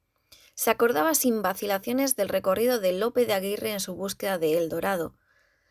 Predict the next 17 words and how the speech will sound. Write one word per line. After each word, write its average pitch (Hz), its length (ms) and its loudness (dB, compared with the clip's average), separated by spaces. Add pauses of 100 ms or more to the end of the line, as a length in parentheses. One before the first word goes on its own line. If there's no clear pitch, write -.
(180)
de 208 160 4
los 214 160 6
nombres 294 380 2
impronunciables 240 800 0
de 208 80 -2
la 190 100 0
flora 262 380 0
y 240 40 0
la 202 120 -2
fauna 202 400 0
visitadas 190 720 -2
e 202 80 -8
inventadas 196 640 -2
por 185 180 -4
su - 140 -10
tío 196 220 -2
maravilloso. 165 720 0